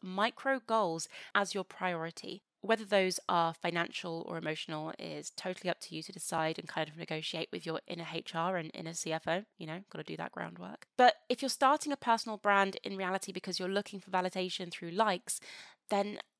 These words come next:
you're in it for the wrong reasons. What you need to do is focus on who you are speaking to and why. You know, and you can be one of two things.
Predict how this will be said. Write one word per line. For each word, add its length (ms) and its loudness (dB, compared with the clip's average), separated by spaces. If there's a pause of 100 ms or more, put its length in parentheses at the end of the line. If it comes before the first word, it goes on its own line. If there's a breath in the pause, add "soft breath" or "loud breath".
you're 260 -4
in 140 -4
it 160 -4
for 140 -8
the 120 -6
wrong 480 -6
reasons. 560 -10 (280 loud breath)
What 160 4
you 120 -2
need 320 0
to 80 -4
do 140 0
is 220 0
focus 400 2
on 200 -2 (200)
who 320 8
you 160 -2
are 80 4
speaking 420 -4
to 320 -2 (380)
and 140 -2
why. 340 2 (440)
You 100 0
know, 180 6
and 120 2
you 100 2
can 160 0
be 180 0
one 180 2
of 80 0
two 160 -2
things. 340 -4